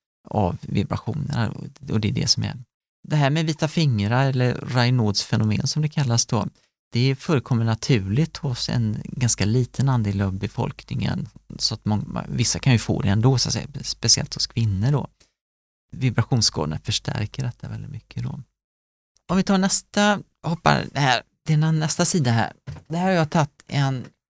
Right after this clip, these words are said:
bild då på där de som ingår i det här projektet. För som berättade lite innan då att vi, det räcker ju inte bara att prata med maskintillverkaren och säga att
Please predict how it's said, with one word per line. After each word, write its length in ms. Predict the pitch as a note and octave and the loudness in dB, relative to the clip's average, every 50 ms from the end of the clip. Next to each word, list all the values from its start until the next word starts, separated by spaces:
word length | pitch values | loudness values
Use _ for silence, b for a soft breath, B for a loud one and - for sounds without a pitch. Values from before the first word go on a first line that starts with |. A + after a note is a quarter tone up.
| _ _ _ _ _ _ _ _ - - | _ _ _ _ _ _ _ _ -14 -8
bild 480 | - B2+ C3 - D3+ D3+ E3 E3 D3+ | -8 -4 -2 0 2 2 2 2 2
då 120 | C#3+ B2 G2+ | 0 0 -2
på 560 | - - - - - B2 A#2+ A#2+ A#2 A#2 A2+ - - _ _ _ _ _ _ _ _ - B2 | -2 -8 -12 -4 -2 0 0 2 0 0 -2 -4 -10 _ _ _ _ _ _ _ _ -10 -4
där 480 | A#2+ A#2+ A#2 A2+ A2 A2 G2+ G2+ - - _ _ _ _ _ _ - | 0 2 2 4 4 2 2 0 -4 -10 _ _ _ _ _ _ -4
de 260 | - C#3+ C#3 A#2 G#2 | 0 2 2 4 4
som 160 | G2+ - - - - | 2 0 0 -2 -4
ingår 500 | - - C#3+ B2+ A2+ G#2 G#2+ C#3 E3 F3 | 0 2 2 4 2 2 2 2 0 0
i 80 | D#3 C#3 | 0 0
det 60 | B2+ | -2
här 80 | A#2+ - | -4 -6
projektet. 600 | - B2+ A#2 - B2 B2+ _ - - - - - _ _ _ b b b b b b b _ _ - - | -8 -8 -10 -10 -12 -14 _ -18 -20 -20 -20 -20 _ _ _ b b b b b b b _ _ -2 0
För 220 | C#3 C3+ C3 - - - | 0 0 0 -4 -8 -6
som 440 | - - F3 D#3+ D3+ D3+ - - - - _ _ _ _ _ _ _ _ _ _ _ - | -2 0 2 4 4 2 0 -2 -6 -16 _ _ _ _ _ _ _ _ _ _ _ -6
berättade 360 | - D3+ D3+ C#3+ C#3+ - D3 C#3+ | 0 2 2 2 2 2 0 0
lite 220 | C#3+ C#3+ - D3+ | 0 0 0 0
innan 240 | C#3+ B2+ A#2 A#2 B2 | 0 2 2 2 2
då 100 | B2 A2+ | 2 2
att 180 | G#2+ A2 - - - _ _ _ _ _ _ - - | 2 0 -2 -8 -20 _ _ _ _ _ _ -6 -2
vi, 340 | C#3 D3 C#3 C3+ B2 - - - | 2 2 2 2 0 -2 -6 -4
det 140 | - - D3 | 0 2 2
räcker 440 | D3+ D3+ E3+ D#3 - _ - - C#3+ | 2 4 2 0 -2 _ -6 -2 0
ju 60 | D3+ D3 | 0 0
inte 200 | B2+ - B2 A2+ | 0 0 -2 -2
bara 340 | A#2+ A#2+ A#2 A#2 A2+ G#2+ G#2 | 0 0 0 0 0 0 -2
att 240 | G#2 - - - - _ _ _ _ - | -6 -8 -12 -20 -20 _ _ _ _ -6
prata 280 | C#3+ A#2+ - - G#2 | -4 -4 -4 -4 -4
med 140 | A2+ A2+ A2 | -2 -2 0
maskintillverkaren 1000 | A2+ A2 - - A#2+ A#2 A2 - - G2 - - - - - - - - - B2+ B2 | 0 -2 0 0 0 0 0 -2 -4 -6 -4 -4 -4 -6 -6 -10 -8 -4 -2 0 0
och 80 | A2+ | 2
säga 120 | - - A#2 | 2 0 -2
att 160 | - - - | -4 -6 -14